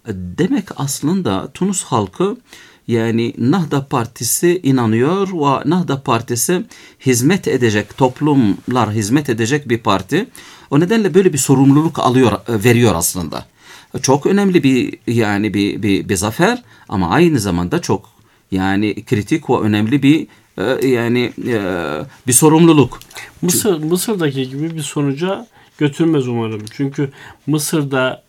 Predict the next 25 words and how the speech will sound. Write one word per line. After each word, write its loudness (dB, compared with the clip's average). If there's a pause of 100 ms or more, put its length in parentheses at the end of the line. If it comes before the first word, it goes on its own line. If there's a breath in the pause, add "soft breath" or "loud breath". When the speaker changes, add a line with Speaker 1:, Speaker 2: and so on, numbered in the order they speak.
Speaker 2:
e, -6 (500 loud breath)
Müslüman -2
kardeşler, -6 (120)
İhvan-ı -2
Müslümin -4 (340 loud breath)
tecrübesizdi. 0 (380 loud breath)
Siyasi 0
iktidarı -4
aldı 0 (540 soft breath)
ve, -4 (120)
e, -4
işte -10
malum, -6
e, -10 (500)
bir, -6
e, -12
darbeyle 0
yıkıldı. -4 (160)
Hala -6
içeride -4
Mursi. -8
Speaker 1:
Tu-, -8
tu-, -2
Tunus, -2
e, 0